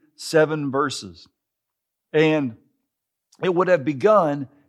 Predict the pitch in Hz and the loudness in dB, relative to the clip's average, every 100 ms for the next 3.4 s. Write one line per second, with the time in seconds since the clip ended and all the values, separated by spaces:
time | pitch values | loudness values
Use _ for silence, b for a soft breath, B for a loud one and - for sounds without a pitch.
0 | _ - - 180 180 185 170 156 165 156 | _ -12 -2 -2 -2 -6 -6 2 2 2
1 | 127 123 117 - _ _ 110 131 - 180 | -2 -4 -8 -18 _ _ -8 -8 -4 -2
2 | 165 123 107 101 _ _ _ - 175 - | 0 -2 -4 -10 _ _ _ -8 -8 -8
3 | 117 87 - _ | -14 -16 -20 _